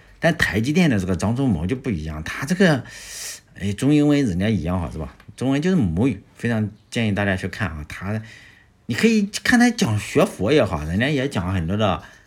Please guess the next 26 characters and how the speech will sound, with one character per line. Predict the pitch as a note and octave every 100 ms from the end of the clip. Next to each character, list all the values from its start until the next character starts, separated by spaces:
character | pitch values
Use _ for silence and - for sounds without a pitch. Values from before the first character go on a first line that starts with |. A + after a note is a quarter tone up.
| _ _ _ _
内 | C3+ D3 A2
幕 | A2 A#2+
啊， | F#2+ D#2+ D#2+ E2 D#2+
讲 | - G2
很 | G#2 D#2
多 | F2 G2
的 | E2+ C2
他 | - G2
的 | F#2+
一 | F2
些 | F#2 F2+
政 | F2 B2 G2+
治 | -
理 | G#2 F#2 C#2+
念 | F2 G2+
什 | F#2
么， | D#2
张 | D2+ G2+
忠 | G#2+ A#2+
谋， | - - _
大 | -
家 | C#3+
去 | D3 F3
看 | - F3+
一 |
看。 | G#2+ -